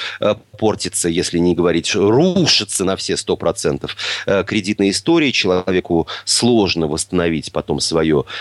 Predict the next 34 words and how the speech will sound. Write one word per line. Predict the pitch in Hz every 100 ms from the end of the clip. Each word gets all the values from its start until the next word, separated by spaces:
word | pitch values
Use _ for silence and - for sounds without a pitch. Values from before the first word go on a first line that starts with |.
| -
реноме, | - 101 104 107 117 160 180 151
но | 139 185 160
и | 156 180
это | 160 110 87
так | 80 78 85
или | 82
иначе | 78 73 -
происходит, | - 98 107 - 175 156 131
и | 95 85
после | - 82 -
банкротства | 78 82 78 76 - -
люди | 76 71
возвращаются | 69 73 71 76 - 73 -
к | 80
жизни | 143 170 117
и | 85
покупают | 82 85 - 78 76
жилье. | 80 95 123 165 160 - - -
Все | - 110
это | -
происходит | 98 98 - 101 101
не | 135
быстро, | 143 196 - 165 151 - - -
есть | 147 214 220 - -
и | 104
есть. | 73 65 - - - - - -
Ну | 165 233
и | 254 196 202 175 - -
еще | 160 160 202 - 233
одна | 190 165 175
забавная, | 151 202 208 196 110 98
на | 98
мой | 98 92
взгляд, | 85 104 92 87 85 -